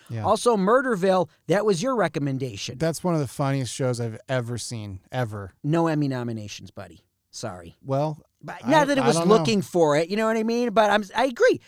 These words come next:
Speaker 2: Look, it, I thoroughly enjoyed it, and like I said, I thought the Marshawn Lynch was the best episode out of all of them.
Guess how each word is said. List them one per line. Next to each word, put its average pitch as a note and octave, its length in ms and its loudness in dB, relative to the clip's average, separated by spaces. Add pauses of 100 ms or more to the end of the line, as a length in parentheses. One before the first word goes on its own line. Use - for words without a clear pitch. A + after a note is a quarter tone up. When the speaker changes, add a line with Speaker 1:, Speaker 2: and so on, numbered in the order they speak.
(120)
Speaker 2:
Look, D#4+ 160 2
it, F#3 120 2
I C#4 140 2
thoroughly B3 460 0
enjoyed G3 280 0
it, G3 80 0
and F3+ 80 -2
like G3+ 180 0
I G3 80 2
said, F#3+ 280 2
I F#3 100 0
thought G3+ 260 2
the F#3 60 -2
Marshawn F3 600 0
Lynch D#3 320 -4
was C3+ 200 -8
the C3+ 100 -6
best C3+ 280 -4
episode B2 440 -8
out A2+ 140 -4
of A2 100 -6
all G#2+ 220 -8
of F#2+ 120 -18
them. - 200 -20